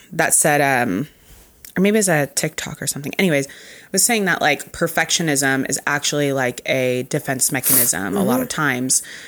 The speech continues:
Speaker 1: for us to not, um,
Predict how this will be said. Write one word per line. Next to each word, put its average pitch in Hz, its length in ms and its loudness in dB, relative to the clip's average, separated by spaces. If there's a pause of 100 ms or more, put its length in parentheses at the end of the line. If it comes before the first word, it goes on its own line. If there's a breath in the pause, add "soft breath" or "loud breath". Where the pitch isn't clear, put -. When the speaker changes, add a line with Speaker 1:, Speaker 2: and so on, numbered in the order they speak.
(100)
Speaker 1:
for - 220 0
us - 260 2
to 139 360 0
not, 131 640 0 (320)
um, 143 480 -6